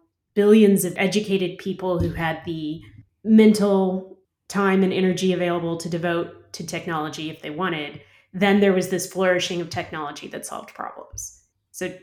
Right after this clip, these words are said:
to the extent that people would respond to a climate catastrophe different, I think it's 'cause of two things. One, it's not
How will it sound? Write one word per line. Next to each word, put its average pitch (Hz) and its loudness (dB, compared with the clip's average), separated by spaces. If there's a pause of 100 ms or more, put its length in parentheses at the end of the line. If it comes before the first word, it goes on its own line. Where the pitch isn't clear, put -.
(240)
to 302 8
the 269 4
extent - -2
that 190 0
people 196 -2
would 190 -2
respond 185 -4
to 175 -8
a 165 -12
climate 247 -2
catastrophe 170 -12
different, - -12 (420)
I 190 -4
think 190 0
it's 180 -4
'cause 175 -4
of - -10
two 233 -2
things. 160 -8 (240)
One, 180 -2 (240)
it's 165 -10
not 175 -2